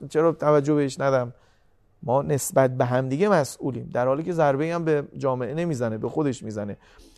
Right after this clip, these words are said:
این دایره مسئولیت اجتماعیه که اتفاقاً من دوباره می‌گم مسئولیت اجتماعی، مسئولیت اجتماعی فقط سپهرش جامعه نیست،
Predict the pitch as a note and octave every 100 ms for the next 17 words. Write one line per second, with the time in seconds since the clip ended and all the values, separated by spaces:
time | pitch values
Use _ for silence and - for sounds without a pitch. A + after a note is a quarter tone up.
0 | _ - A#3+ F#3+ C#3+ E3+ E3 E3 E3 D#3+
1 | E3+ G#3 B3 A3+ F#3+ - D#3+ D3+ C#3+ C#3+
2 | C#3 B2 C#3+ C3 B2+ D#3 C#3 - _ _
3 | _ A2+ B2+ C3+ D#3 D#3+ D3 C#3+ E3 F3
4 | D#3+ - D3 D3+ E3 - C3+ B2+ - D#3
5 | - _ _ _ _ _ _ A#2+ C3 C3+
6 | - - D3+ D3 E3 G3 G3 E3 - D3
7 | C#3+ F#3 G3+ F#3 E3 G#3 - E3 D#3+ G3+
8 | A3+ A3 G#3+ F#3 E3 D#3+ D#3 G3 G#3+ F3
9 | - -